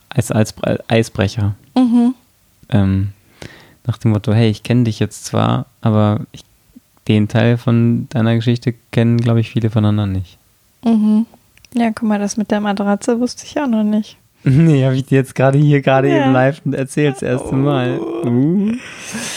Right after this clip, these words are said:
Speaker 2: Ja,
Speaker 1: Ja.
Speaker 2: ähm, was mir auch noch so einfällt, mm,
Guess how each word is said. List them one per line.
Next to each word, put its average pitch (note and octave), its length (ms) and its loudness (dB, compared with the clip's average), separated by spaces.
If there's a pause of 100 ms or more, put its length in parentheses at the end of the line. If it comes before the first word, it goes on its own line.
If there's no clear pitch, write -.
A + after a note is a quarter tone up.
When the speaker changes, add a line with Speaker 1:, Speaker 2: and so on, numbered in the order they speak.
(800)
Speaker 2:
Ja, D4 100 2 (100)
Speaker 1:
Ja. B3+ 440 2 (500)
Speaker 2:
ähm, A#3 640 0
was B3 260 -2
mir C4 260 0
auch D4 80 -2
noch D4 160 0
so - 160 -6
einfällt, C4 680 0 (1200)
mm, A#3 600 0